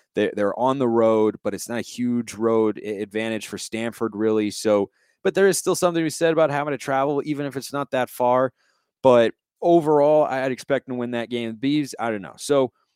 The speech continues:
let's say they go four and oh there. Then you're at Utah. I think that's asking a lot. That's a raucous home environment. I, I will take Utah in that game.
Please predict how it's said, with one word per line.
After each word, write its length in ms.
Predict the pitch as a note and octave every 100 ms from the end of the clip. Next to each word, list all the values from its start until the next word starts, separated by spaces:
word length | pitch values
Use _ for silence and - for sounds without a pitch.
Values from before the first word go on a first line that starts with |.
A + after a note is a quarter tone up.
| _ _ _ -
let's 220 | F#3+ G#3
say 240 | G3+ G3
they 140 | F3+ D#3
go 160 | D3
four 320 | - C#3 B2+
and 80 | A2+
oh 100 | G2
there. 180 | E2 C2
Then 180 | D#3 G#3
you're 180 | A3+ G#3+ -
at 240 | C3+ C3+
Utah. 520 | G#2 G#2 - D2+ C#2 B1+
I 160 | C#3
think 160 | C#3+ C3+
that's 160 | A2
asking 340 | G2 F2+ - E2+
a 80 | D2+
lot. 240 | C2+ - -
That's 240 | B2+ B2+
a 80 | C3+
raucous 520 | G2+ G#2 A2 A#2 G#2+
home 240 | G2+ G#2+ G2
environment. 500 | F2+ F#2+ F#2 G2 -
I, 140 | G#2 G#2
I 100 | A2
will 160 | A#2+
take 320 | A2 G#2+ F#2+ G2
Utah 540 | G#2 - A2 G2+ F#2+ - _ _ _
in 220 | A#2 G#2+
that 200 | G2 F#2 -
game. 400 | F#2 F#2+ G#2 B2